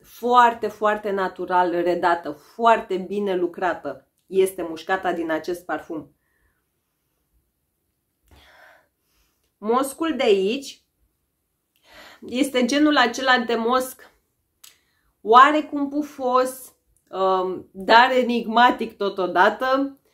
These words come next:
Uh, este dulceag, nu vă duceți cu gândul la absolut nimic animalic, dar totodată nu mergeți nici în zona balsam de rufe, da?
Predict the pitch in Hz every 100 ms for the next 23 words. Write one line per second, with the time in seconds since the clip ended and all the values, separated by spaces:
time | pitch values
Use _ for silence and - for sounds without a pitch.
0 | _ _ - 190 285 - 233 277 285 302
1 | 247 277 277 269 220 190 208 - _ 202
2 | 226 254 262 269 277 277 269 - 233 247
3 | 247 247 226 214 208 - - 226 240 240
4 | 220 226 220 202 190 185 214 277 294 226
5 | 214 208 - 254 262 233 208 208 247 247
6 | 214 226 254 247 254 226 240 233 - 214
7 | 262 254 247 233 226 208 185 226 226 220
8 | - - 170 165 185 190 214 214 190 185
9 | 156 - 143 180 262 277